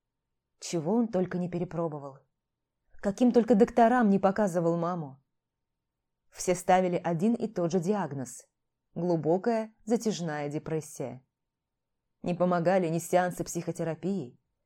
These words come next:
ни антидепрессанты. Он даже к народным целителям обращался,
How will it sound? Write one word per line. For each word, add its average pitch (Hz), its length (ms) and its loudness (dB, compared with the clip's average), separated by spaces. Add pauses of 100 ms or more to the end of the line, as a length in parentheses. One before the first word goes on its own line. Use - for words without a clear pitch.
(100)
ни 175 220 -4
антидепрессанты. 175 1040 -6 (1120)
Он 190 160 0
даже 208 240 6
к 220 80 -4
народным 220 400 4
целителям 247 500 2
обращался, 214 800 -4